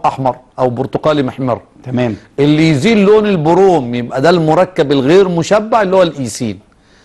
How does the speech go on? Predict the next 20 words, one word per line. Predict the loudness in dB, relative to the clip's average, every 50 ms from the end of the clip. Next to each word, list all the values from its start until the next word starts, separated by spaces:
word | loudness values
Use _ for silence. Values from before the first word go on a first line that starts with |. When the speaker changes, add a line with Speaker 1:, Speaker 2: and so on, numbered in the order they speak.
| _ _ _ -2
Speaker 1:
اللي | 0 2 2 0
ما | 0 0
يزيلش | 0 2 2 2 2 2 0 -2
لون | 0 2 2 2 0
البروم | 0 -2 0 0 2 2 2 2 2 2 0 -2
يبقى | -2 -2 0 2
ده | 2
المركب | 2 2 2 0 0 0 -2 -2 -4 -4
المشبع. | -4 -8 -10 -12 -12 -14 -14 -16 -20 -20 _ -4
Speaker 2:
ينفع | -2 -2 -2 0 0 -2 0
معانا | 0 -2 0 0 0
برضو | 0 0 0 -2 -4
اختبار | -6 -4 -2 0 0 2
باير. | 2 2 0 0 -2 -6 -10 -14
Speaker 1:
تفاعل | -8 -2 0 2 2 2 2
باير. | 2 2 0 0 0
Speaker 2:
اختبار | -4 -4 -6 0 2 2 2 2
باير | 4 4 4 4 2
بواسطة | 0 -2 -2 -4 -4 -4 -4 -6 -4 0 0 0
برمنجانات | 0 -2 -4 -4 -2 -2 -2 -4 -4 -6 -4 -4 -4 -4 -2 0 2 2 2 0 -2 -8 -16